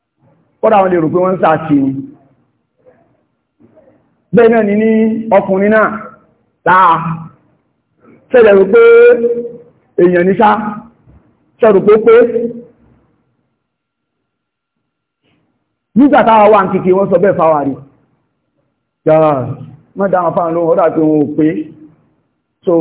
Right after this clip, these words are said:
wọ́n kàn ń wá àwọn nǹkan tí wọ́n fi kọ́ fa ara wọn. Subhanallah. Tí mo fi ti ara mi gbọ́ báyìí. Wọ́n mọ̀ pé Ọlọ́run dá wa pé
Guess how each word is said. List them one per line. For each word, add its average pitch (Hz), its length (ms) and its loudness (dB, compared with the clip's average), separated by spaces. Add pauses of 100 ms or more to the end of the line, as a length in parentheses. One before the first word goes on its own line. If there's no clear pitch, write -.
wọ́n 165 260 -4
kàn 175 120 -2
ń 170 100 -4
wá 185 100 2
àwọn 165 160 -2
nǹkan 165 220 -2
tí 185 60 -4
wọ́n 170 200 -4
fi 175 140 -4
kọ́ 185 180 0
fa 180 120 2
ara 160 240 0
wọn. 165 140 -6 (340)
Subhanallah. 143 640 -6
Tí - 120 -10
mo 226 140 2
fi 233 120 2
ti 233 80 -2
ara 214 220 2
mi 208 80 -4
gbọ́ 220 180 0
báyìí. 226 220 2 (2750)
Wọ́n 254 200 4
mọ̀ 262 140 2
pé 277 180 0
Ọlọ́run 262 320 2
dá 247 140 4
wa 240 120 4 (100)
pé 269 120 2